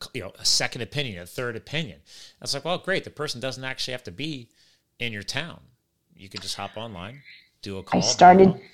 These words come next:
Speaker 2: doing it because of the demand. Once I started that, that YouTube health channel, I, I was bombarded with requests for help. So that's, you know, my whole purpose on, in this lifetime is to try to help restore people's health and educate them. So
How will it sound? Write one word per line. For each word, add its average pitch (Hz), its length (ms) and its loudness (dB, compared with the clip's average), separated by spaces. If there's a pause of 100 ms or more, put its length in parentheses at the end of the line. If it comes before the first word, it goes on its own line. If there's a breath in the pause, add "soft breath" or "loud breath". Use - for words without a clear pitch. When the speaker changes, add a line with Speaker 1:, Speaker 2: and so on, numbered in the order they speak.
(460 loud breath)
Speaker 2:
doing 220 380 12
it 196 200 6
because 185 440 4
of 175 120 4
the 170 100 6
demand. 170 680 4
Once 180 260 4
I 165 80 6
started 196 500 8
that, 180 480 10
that 175 300 6
YouTube 202 480 4
health 190 340 2
channel, 175 440 6
I, - 60 6
I - 280 4
was 175 260 4
bombarded 185 640 6
with 175 260 -2
requests 175 480 0
for - 140 2
help. 180 440 6
So 185 520 8
that's, 180 420 6
you 208 100 6
know, 185 100 6
my 180 180 6
whole 214 200 6
purpose 226 880 4 (460)
on, 202 300 4
in 220 180 10
this 208 220 4
lifetime 202 520 8
is 190 180 -2
to - 100 -14
try 208 220 8
to 190 140 6
help 196 280 4
restore 190 400 4
people's 185 460 0
health 220 400 4
and 185 280 4
educate 196 480 4
them. 180 220 0
So 190 460 4